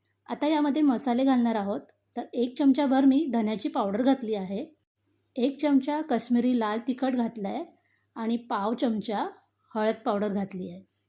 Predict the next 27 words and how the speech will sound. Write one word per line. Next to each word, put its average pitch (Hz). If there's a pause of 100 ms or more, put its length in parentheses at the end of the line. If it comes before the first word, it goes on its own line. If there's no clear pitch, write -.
(460)
तुमच्याकडे 277
काश्मीरी 247
लाल 226
तिखट 247
नसेल, 247 (420)
तर 240
तुम्ही 233
साधी 214
मिरची 226
पावडर 214
टाकली 208
तरी 240
चालेल, 220 (360)
पण 285
थोडी 294
कमी 240
टाकायची. 214 (640)
जर 233 (100)
तुमच्याकडे 269
काश्मीरी 226
लाल 214
तिखट 240 (100)
असेल, 214
तर 240
जरूर 214
टाका. 226 (460)
मिरचीला 247